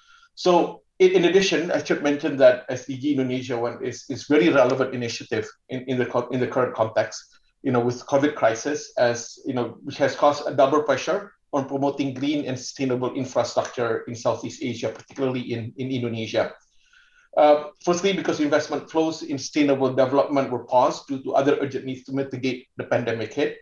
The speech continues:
And secondly, because this pandemic has worsened, uh, the economic prospects and commitments to the S D G goals, demonstrating the lack of education facilities, inadequate clean water and sanitation, and crisis in poverty and food security. Uh,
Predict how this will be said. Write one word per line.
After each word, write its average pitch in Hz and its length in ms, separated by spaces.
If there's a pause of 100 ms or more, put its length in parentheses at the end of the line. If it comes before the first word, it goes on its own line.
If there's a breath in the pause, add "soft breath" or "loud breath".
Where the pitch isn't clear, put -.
(400)
And 147 120
secondly, 160 640 (300)
because 139 240
this 143 160
pandemic 139 460
has 127 200
worsened, 135 480 (360)
uh, 123 280 (140)
the 120 340
economic 151 400
prospects - 460
and 120 100
commitments 143 480
to - 60
the 120 160
S 139 160
D 120 120
G 113 200
goals, 113 480 (200)
demonstrating 131 540
the 120 80
lack 117 200
of - 60
education 123 520
facilities, 131 800
inadequate 131 480
clean 123 180
water 117 260
and 117 140
sanitation, 113 560
and 110 100
crisis 113 460
in 110 80
poverty 113 600
and 110 160
food 117 140
security. 110 600 (640 soft breath)
Uh, 160 300